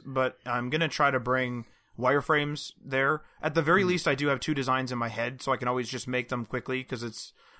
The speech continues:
Speaker 1: I'll be using Balsamiq Cloud, and I don't need to use a prototyping software because it's a rather simple app. It's literally supposed to cut out all the stuff.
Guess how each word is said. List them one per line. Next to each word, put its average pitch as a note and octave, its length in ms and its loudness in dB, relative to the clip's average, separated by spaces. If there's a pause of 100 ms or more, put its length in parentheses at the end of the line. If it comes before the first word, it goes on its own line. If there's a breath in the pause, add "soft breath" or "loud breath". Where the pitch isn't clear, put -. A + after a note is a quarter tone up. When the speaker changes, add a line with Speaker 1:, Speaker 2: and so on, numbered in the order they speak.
Speaker 1:
I'll B2+ 80 0
be D3 80 4
using C#3 220 2
Balsamiq B2 420 0
Cloud, A#2+ 400 2 (300 soft breath)
and C3 120 0
I C3+ 40 2
don't D#3 280 2
need C#3 340 -2
to C#3+ 100 -2
use C3+ 180 0
a B2+ 60 -2
prototyping C3 520 0
software C3+ 360 2
because B2 340 -2
it's A#2 140 -6
a B2+ 60 0
rather A#2+ 340 0
simple A#2+ 320 -2
app. C#3 320 2
It's - 240 -6
literally B2+ 400 -2
supposed - 240 -4
to C3 60 -6
cut A#2+ 200 -2
out B2 160 0
all A#2 160 2
the A#2 140 -4
stuff. - 420 2